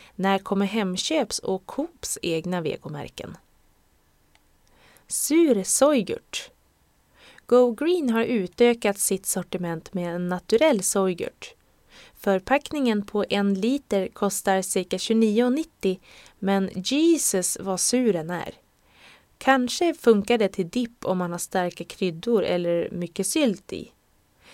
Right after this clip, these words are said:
Ska du smaka en naturell vegansk yoghurt för första gången, köp inte denna. Jag säger som en av mina kollegor brukar: "Gör om, gör rätt." Thai på Dai.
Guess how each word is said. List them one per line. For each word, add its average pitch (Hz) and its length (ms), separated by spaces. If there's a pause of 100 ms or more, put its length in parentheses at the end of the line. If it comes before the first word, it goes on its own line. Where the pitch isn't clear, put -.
Ska - 240
du 226 80
smaka 247 420
en 254 80
naturell 262 520
vegansk 202 600
yoghurt 190 500 (100)
för 175 300
första 180 400
gången, 185 460 (120)
köp - 420
inte 165 300
denna. - 380 (420)
Jag 196 180
säger 247 340
som 220 320
en 220 180
av 220 60
mina 220 200
kollegor 240 480
brukar: - 460 (480)
"Gör 208 280
om, 311 240 (240)
gör 135 160
rätt." - 460 (2000)
Thai 180 300
på 220 160
Dai. 247 400